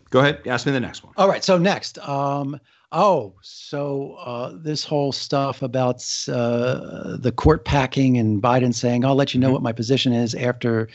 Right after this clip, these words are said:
Speaker 2: uh, the election." What do you think of all that?
Speaker 1: I, I think I have the answer for Joe Biden, and I think I know what he should be saying.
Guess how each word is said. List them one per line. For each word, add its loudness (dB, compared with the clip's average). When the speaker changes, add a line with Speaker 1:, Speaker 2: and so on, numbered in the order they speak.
Speaker 2:
uh, -2
the 2
election." 2
What 0
do 0
you -2
think -6
of -10
all -6
that? -4
Speaker 1:
I, -4
I 4
think -2
I 4
have 2
the -2
answer -10
for -14
Joe -10
Biden, -12
and -6
I -6
think -6
I -2
know -4
what -4
he -4
should -2
be -6
saying. -6